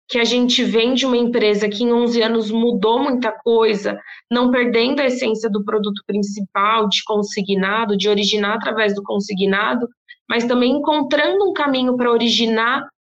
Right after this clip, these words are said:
é, outros, de outras formas, é, através de outros produtos, ah, a gente, de fato,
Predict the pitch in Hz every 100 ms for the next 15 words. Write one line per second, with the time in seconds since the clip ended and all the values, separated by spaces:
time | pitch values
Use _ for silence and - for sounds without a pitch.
0 | _ 220 220 220 214 - 254 262 339 339
1 | 302 - - 196 240 247 - 294 247 226
2 | 240 240 214 196 - _ _ 208 214 226
3 | 233 220 220 214 226 - 311 294 247 208
4 | 196 262 285 277 214 196 - _ - 220
5 | 220 220 226 220 240 269 247 285 262 -
6 | 226 208 262 254 254 254 302